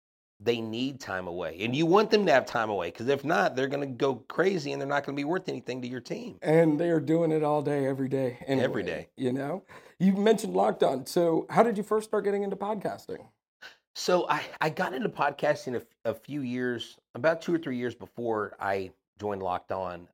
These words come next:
Speaker 1: Um, I just saw a good friend of mine, Rob Fontenot, was, was doing a podcast, and I asked him how he did it, and like, "Oh, there's this app called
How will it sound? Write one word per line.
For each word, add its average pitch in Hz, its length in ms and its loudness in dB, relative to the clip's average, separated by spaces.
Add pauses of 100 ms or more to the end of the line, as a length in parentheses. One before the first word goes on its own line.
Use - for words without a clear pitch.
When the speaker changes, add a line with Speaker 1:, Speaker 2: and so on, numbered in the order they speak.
Speaker 1:
Um, 92 340 -6
I - 80 -8
just 151 280 -10
saw 131 420 0
a 104 100 -6
good 110 180 -6
friend 117 180 -6
of 117 60 -6
mine, 110 280 -4
Rob 95 280 -2
Fontenot, 107 640 -4
was, 98 300 -8 (200)
was 87 140 -16
doing 104 160 -8
a 101 40 -12
podcast, 104 640 -8
and 90 80 -16
I 90 40 -8
asked 101 180 -8
him 92 60 -16
how 101 160 -4
he 113 80 -4
did 95 260 -8
it, 113 180 -4
and 87 180 -20 (520)
like, 87 180 -6
"Oh, 147 140 6
there's 101 220 0
this 98 200 -6 (100)
app 95 300 0
called - 240 -4